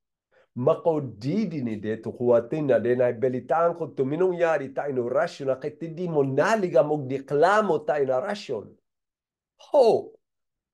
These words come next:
Puko, inaisip ko, mong papadi mo gawa na mo nalig. Wansit kay kuwa side duman tumong gulo.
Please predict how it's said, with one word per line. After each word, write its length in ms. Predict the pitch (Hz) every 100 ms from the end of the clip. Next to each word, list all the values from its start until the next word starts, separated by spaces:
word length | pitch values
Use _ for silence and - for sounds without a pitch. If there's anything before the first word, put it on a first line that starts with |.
| _
Puko, 320 | 202 202 180
inaisip 480 | 190 208 208 208 196
ko, 160 | 202 151 - -
mong 320 | 135 262 294
papadi 560 | 262 - 208 202 180 196
mo 240 | 180 151
gawa 400 | 110 117 110 139
na 160 | 123 113
mo 160 | 113
nalig. 640 | 104 98 85 92 104 - _ _ _ _ _ _ _
Wansit 480 | 123 165 214 269 -
kay 160 | 202
kuwa 400 | 185 196 190 185
side 400 | 175 - 196 185
duman 240 | 160 156 165
tumong 280 | 170 151 135
gulo. 140 | 147